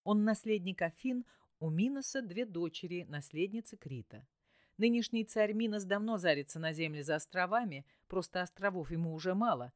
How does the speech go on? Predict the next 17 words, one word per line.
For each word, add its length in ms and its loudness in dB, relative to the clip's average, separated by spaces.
нужно 300 -6
побережье. 680 -2
Минос 320 -2
прав, 400 2
потому 320 0
что 160 -4
в 60 -8
Пелопоннесе 680 -2
усиливаются 800 -2
микены. 640 -4
Рано 340 0
или 140 -2
поздно 380 0
они 180 -4
столкнутся 580 -6
с 60 -8
Критом. 460 -4